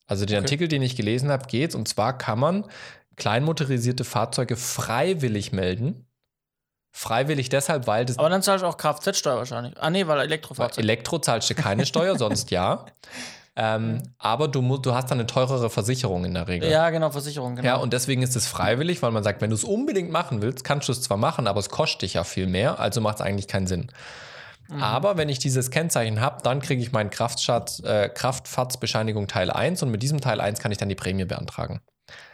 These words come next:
Speaker 1: So, und damit kam wieder diese Idee mit dem Roller, um für die zur Arbeit zu fahren, auf den, auf den, ähm, Punkt. Und gestern Abend hatte ich das dann mehr oder minder verworfen. Aber heute hat mein Schwager mir ein Bild geschickt, wo er sich so einen Roller gekauft hat,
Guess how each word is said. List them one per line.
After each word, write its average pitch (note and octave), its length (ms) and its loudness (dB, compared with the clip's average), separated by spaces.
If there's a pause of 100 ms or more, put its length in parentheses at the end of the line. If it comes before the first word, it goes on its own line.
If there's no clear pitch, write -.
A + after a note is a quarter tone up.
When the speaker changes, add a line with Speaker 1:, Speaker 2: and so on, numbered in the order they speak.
(360)
Speaker 1:
So, A2+ 160 -2
und G#2+ 100 -2
damit F3+ 240 2
kam E3 220 0
wieder D#3 160 2
diese C3+ 260 0
Idee B2+ 380 0
mit D3 160 0
dem B2+ 100 2
Roller, C3+ 460 2
um C3 180 -2
für B2+ 140 0
die B2 200 -2
zur - 200 0
Arbeit A2 320 0
zu - 80 -6
fahren, - 340 -6 (560)
auf G2 240 2
den, F#2 340 -4
auf F#2+ 220 -2
den, F2+ 340 -2
ähm, F2 200 -2
Punkt. D3 380 -2 (360)
Und G2+ 240 -2
gestern A#2+ 320 2
Abend C3 300 2
hatte C3+ 100 0
ich B2+ 80 0
das - 300 0
dann G#2+ 160 0
mehr A2+ 160 2
oder B2+ 100 2
minder A#2 320 2
verworfen. F#2+ 640 0 (920)
Aber G#2+ 240 2
heute D#3 300 2
hat C#3+ 180 0
mein A2 120 0
Schwager A#2+ 320 0
mir A#2+ 140 0
ein A2 80 0
Bild B2 160 0
geschickt, B2+ 300 0
wo A#2+ 60 4
er A#2 40 4
sich A2 140 2
so A2+ 80 0
einen G#2+ 60 0
Roller A#2 240 4
gekauft G2 360 0
hat, - 180 -2